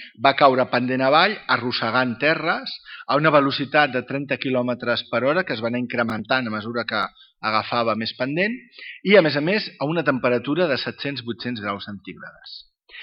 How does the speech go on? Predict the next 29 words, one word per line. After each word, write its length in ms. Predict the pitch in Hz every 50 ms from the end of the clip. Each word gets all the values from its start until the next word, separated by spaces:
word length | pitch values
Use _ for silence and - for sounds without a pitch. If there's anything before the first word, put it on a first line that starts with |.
| - - - - -
Aquests 320 | - 127 - 160 156 -
senyors 320 | 160 151 147 139 135 131 139
de 60 | -
fang 300 | - 180 185 208 226 226 208 - -
es 120 | 123 120
van 160 | 131 139 139 131
dirigir 260 | 131 131 113 135 123
cap 180 | - 120 98
a 60 | 123 120
la 120 | 123 127
ciutat, 380 | - 165 151 - 185 196 214 - - - - - - - - - _ -
que, 80 | 143 139
com 240 | - 151 151 147 123
que 140 | - 139 127
estava 420 | - - - 180 196 190 156 123 - -
molt 280 | 147 151 170 185 170 151
ben 160 | 147 135 120
feta 400 | - - 190 185 185 143 139 - - _ -
i 80 | - -
tenia 360 | - 120 120 143 147 135 - -
carrers, 480 | 135 120 123 139 147 123 95 - - - - -
eh, 80 | - - _ _ _ _ -
completament 720 | - 117 110 - 120 - 139 123 123 123 123 117 107 101 98 - - - - - _
quadrangulars, 840 | - 123 120 127 131 139 147 151 175 185 185 185 202 226 226 - - - - - - - - 120
van 160 | 156 165 160
servir 300 | - 160 135 139 147 135
de 80 | 127 127
vies 400 | 139 185 190 180 180 208 196 185 -
d'entrada 580 | 127 120 123 117 120 139 135 127 123 131 139